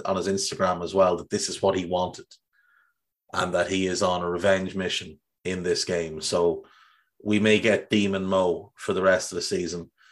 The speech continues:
Uh, Liverpool can get release clause steal as F S G in talks over fifty million transfer eyed by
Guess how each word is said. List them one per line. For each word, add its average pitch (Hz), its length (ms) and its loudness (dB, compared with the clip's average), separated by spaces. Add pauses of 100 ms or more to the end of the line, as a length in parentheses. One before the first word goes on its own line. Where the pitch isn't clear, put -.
(240)
Uh, 104 380 6
Liverpool 135 560 6
can 110 220 -2
get 113 300 4
release 107 540 -2
clause 92 680 0
steal 101 720 0
as 92 220 0
F - 260 2
S - 180 -2
G 101 360 -2
in 95 160 -2
talks - 680 0
over 95 480 2
fifty 131 420 0
million 98 300 0
transfer 95 720 -2 (600)
eyed 101 520 4 (200)
by 90 520 4